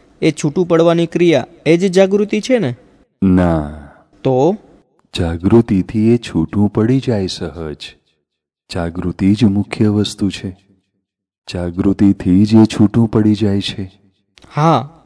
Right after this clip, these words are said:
Speaker 1: જાગૃતિથી પછી પેલું પરિણામ તો સહજ થઈ જાય છે.
Speaker 2: ના, ના,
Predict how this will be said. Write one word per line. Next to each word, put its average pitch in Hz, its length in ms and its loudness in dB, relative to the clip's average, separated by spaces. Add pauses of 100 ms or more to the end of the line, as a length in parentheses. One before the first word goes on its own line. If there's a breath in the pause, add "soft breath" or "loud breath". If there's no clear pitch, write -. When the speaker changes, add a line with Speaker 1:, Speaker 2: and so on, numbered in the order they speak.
Speaker 1:
જાગૃતિથી 151 640 -2
પછી 190 340 -4
પેલું 185 360 -4
પરિણામ 190 340 -2
તો 214 180 -4
સહજ 139 320 -4
થઈ - 300 -4
જાય 101 180 -6
છે. - 200 -18 (280)
Speaker 2:
ના, 92 480 2
ના, 76 540 -8